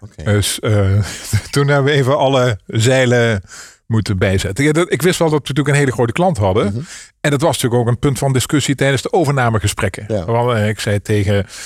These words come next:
Speaker 2: tegen, tegen de verkoper, tegen Hans, "Hans, je hebt al één hele grote klant."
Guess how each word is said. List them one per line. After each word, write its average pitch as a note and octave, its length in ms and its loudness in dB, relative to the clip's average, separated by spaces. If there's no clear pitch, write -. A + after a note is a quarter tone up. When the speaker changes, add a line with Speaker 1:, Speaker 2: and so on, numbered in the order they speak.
Speaker 2:
tegen, G2 320 0
tegen F#2+ 240 0
de F2+ 100 -2
verkoper, A#2 680 -2
tegen G2 200 -2
Hans, F#2+ 420 -4
"Hans, F#2+ 280 -4
je A2+ 60 -2
hebt A2 120 -2
al A#2+ 140 -2
één B2 160 0
hele F#2 220 0
grote A#2+ 240 -4
klant." B2+ 500 -4